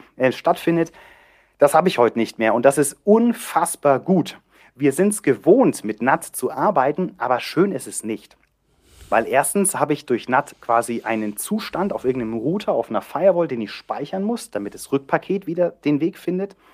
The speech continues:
Ähm, ich habe Limitierungen, ja, auch auf so einer Source-I-P-Adresse, auf die genattet wird, habe ich nur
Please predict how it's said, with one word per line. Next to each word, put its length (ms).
Ähm, 220
ich 100
habe 180
Limitierungen, 880
ja, 200
auch 220
auf 120
so 120
einer 100
Source-I-P-Adresse, 1400
auf 140
die 100
genattet 480
wird, 220
habe 160
ich 100
nur 380